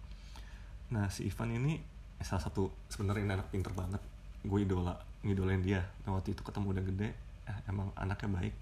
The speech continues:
baik banget dari kecil sampai gede. Nah, dia nunjuk-nunjuk, "Wah, lu Jordan, lu Jordan." Dan i-, Jordan itu tunjukin ke gue ya. Gue sebenarnya belum tahu saat itu Jordan kayak apa. Dan gue,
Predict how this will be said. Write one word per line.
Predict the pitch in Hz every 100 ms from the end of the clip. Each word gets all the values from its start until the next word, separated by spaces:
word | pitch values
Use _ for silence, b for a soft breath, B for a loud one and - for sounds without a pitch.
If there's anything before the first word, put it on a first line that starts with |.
| - 110
baik | 101 101
banget | 101 104
dari | - 92
kecil | - -
sampai | - - -
gede. | - - B B B B B - - - -
Nah, | 113 107
dia | 101 104 120 131 -
nunjuk-nunjuk, | 107 107 110 110 110 110 -
"Wah, | 147 143
lu | 135 151 151 139
Jordan, | 107 113 117 - - - -
lu | 123 135 139 131
Jordan." | 95 98 107 107 95 95 - - -
Dan | 98 101
i-, | 98 -
Jordan | 95 101 107
itu | 113 117
tunjukin | 104 98 107 113
ke | 107
gue | 98 98 104 92
ya. | 95 - -
Gue | 107
sebenarnya | 110 101 107 110
belum | 90 90
tahu | 95 101 107
saat | - 92 101
itu | 95
Jordan | 90 95 98
kayak | 98 98 - 85
apa. | - 98 - B B
Dan | 120 127
gue, | 127